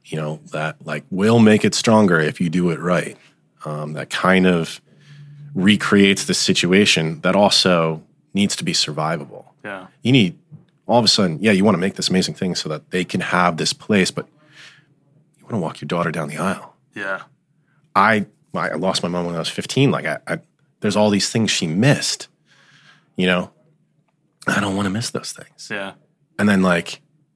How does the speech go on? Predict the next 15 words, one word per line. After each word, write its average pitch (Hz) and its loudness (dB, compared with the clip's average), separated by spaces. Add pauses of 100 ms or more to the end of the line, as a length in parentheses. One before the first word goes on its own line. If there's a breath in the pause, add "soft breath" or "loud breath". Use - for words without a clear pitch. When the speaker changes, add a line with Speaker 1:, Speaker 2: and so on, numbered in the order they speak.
Speaker 1:
even 120 4
coming 107 2
home 98 0
for 90 -6
dinner 78 -4
at - -10
six - -6
every 69 -10
night, - -14
that - -4
was - -4
something 71 -4
I - -12
failed 76 -8
at. - -18